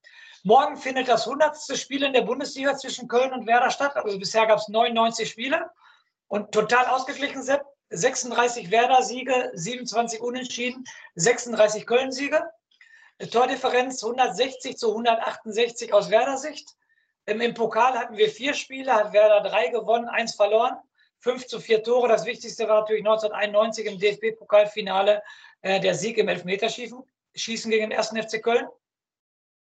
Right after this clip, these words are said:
Das letzte Spiel, Sepp, fünfte Spieltag diese Saison. Ich muss dir ganz ehrlich sagen, ich konnte mich nicht daran erinnern. Kannst du dich vielleicht dann noch an das Spiel erinnern und so an das Ergebnis und Torreihenfolge und so?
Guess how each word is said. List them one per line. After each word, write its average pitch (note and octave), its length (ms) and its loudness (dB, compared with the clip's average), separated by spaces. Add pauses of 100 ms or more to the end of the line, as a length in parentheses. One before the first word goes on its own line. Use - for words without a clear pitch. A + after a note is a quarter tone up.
Das G3 160 2
letzte A#3+ 280 2
Spiel, C4 300 -4
Sepp, D4+ 220 4 (420)
fünfte - 560 -2
Spieltag C#4+ 600 -2
diese C4 280 -4
Saison. G3 560 0 (800)
Ich F3 100 -6
muss B3 160 -2
dir A#3+ 100 4
ganz A#3 320 0
ehrlich C4 500 -2
sagen, - 380 2 (420)
ich - 180 -14
konnte A3+ 300 0
mich A3 200 -2
nicht G#3+ 240 -4
daran A#3 180 2
erinnern. G3+ 480 -4 (260)
Kannst F#3+ 240 0
du C4 60 -4
dich D#4+ 120 -4
vielleicht D4 240 0
dann C#4 80 -4
noch C#4 120 -2
an - 100 -6
das C4 140 -4
Spiel B3+ 180 -8
erinnern C#4 320 0
und A#3 80 -12
so A3+ 160 -2
an G#3+ 100 -4
das G#3 160 4
Ergebnis F3+ 480 -8
und G#3+ 180 -8 (200)
Torreihenfolge D4 640 2
und C#4 80 -6
so? F4+ 260 -6